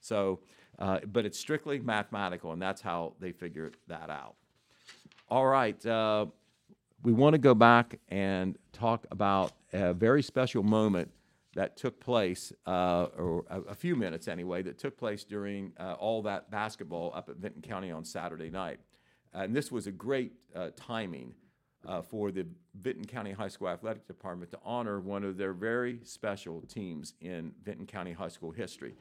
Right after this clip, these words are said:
It was the two thousand three, two thousand four Vinton County boys basketball team. And the coaches and team members of that team were invited back to be recognized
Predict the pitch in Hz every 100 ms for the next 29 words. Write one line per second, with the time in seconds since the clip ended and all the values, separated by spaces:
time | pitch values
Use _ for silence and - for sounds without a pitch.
0 | _ _ 110 113 110 107 - 175 175 170
1 | 139 131 123 127 120 117 - _ _ _
2 | _ - 117 104 90 87 - _ - 156
3 | 143 117 113 117 - 110 98 90 82 107
4 | - 101 113 95 85 92 92 95 - 85
5 | 82 - - 67 - - 58 - _ _
6 | _ 98 98 95 92 90 _ _ _ _
7 | 98 - 147 147 147 151 143 - - 90
8 | 90 87 85 _ - 143 143 117 110 101
9 | 107 98 - 98 101 90 92 82 - _
10 | _ _ - 104 85 80 - _ - 98
11 | 92 101 113 110 98 95 92 - 98 95
12 | 107 147 120 101 90 90 87 -